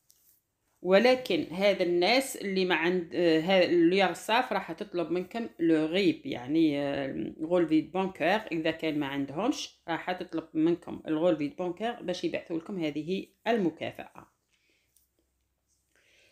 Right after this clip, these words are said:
العاطلون عن الع-، العمل والمسجلون في بول امبلوا ثاني رايحين يت-، يتحصلوا على هذه المكافأة تاع مية أورو في شهر جانفي إن شاء الله.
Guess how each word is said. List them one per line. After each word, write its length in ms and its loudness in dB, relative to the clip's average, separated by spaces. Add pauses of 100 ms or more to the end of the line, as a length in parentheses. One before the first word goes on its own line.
(120)
العاطلون 720 6
عن 220 2
الع-، 360 2
العمل 680 4
والمسجلون 880 -2
في 160 -6
بول 260 -2
امبلوا 420 -2 (180)
ثاني 260 2
رايحين 320 2
يت-، 280 -2
يتحصلوا 760 -2
على 140 -4
هذه 380 -2 (180)
المكافأة 720 -2
تاع 300 -10
مية 320 0 (140)
أورو 520 -2
في 200 -4
شهر 400 -4 (240)
جانفي 720 -2
إن 80 -6
شاء 260 -6
الله. 320 -4